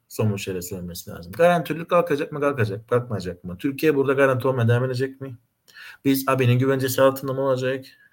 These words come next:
Asker kalacak mı, kalmayacak mı? Kalacaksa ne kadar kalacak? Bunlarda bir orta yolun bulunması. Mülkiyet, toprak, evet yüzde yirmi sekizlik bir toprak var. Anlaşılan, e, Kıbrıs Türk toplumuna kalacak.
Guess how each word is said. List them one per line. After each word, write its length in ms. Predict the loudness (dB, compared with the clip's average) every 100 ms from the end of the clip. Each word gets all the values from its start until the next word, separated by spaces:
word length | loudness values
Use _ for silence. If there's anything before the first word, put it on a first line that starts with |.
| _ _ _ _ _ 0
Asker 340 | 0 2 2
kalacak 380 | 6 6 4 0
mı, 80 | 2
kalmayacak 420 | 2 2 -2 -6 -12 _
mı? 200 | -2 -2 -4 -14 -20 2
Kalacaksa 420 | 6 6 4 2
ne 60 | 2
kadar 160 | 2
kalacak? 380 | 2 0 -4 -2
Bunlarda 760 | 0 2 2 2 2 -2 -4 -2
bir 80 | 2
orta 240 | 2 2
yolun 240 | 0 2
bulunması. 640 | 2 2 0 -2 -6 -10 -8 0
Mülkiyet, 640 | 0 2 0 0 0 -12 _ _ _ _
toprak, 480 | -2 0 2 2 2
evet 280 | 2 4 4
yüzde 220 | 2 0
yirmi 120 | 0 0
sekizlik 440 | -2 -2 -2 -2
bir 120 | -2
toprak 440 | -2 0 0 0 -2
var. 280 | -2 -2 -8 _ -20 -20 _ _ _ _ _ _
Anlaşılan, 800 | 2 6 6 4 2 0 -2 -6 -12 _ _ _ _ _ _ _ _ _ _ -4
e, 380 | -2 0 -2
Kıbrıs 280 | -4 -6 -4
Türk 160 | -2 -2
toplumuna 360 | -2 -4 -2
kalacak. 420 | -4 -2 0 0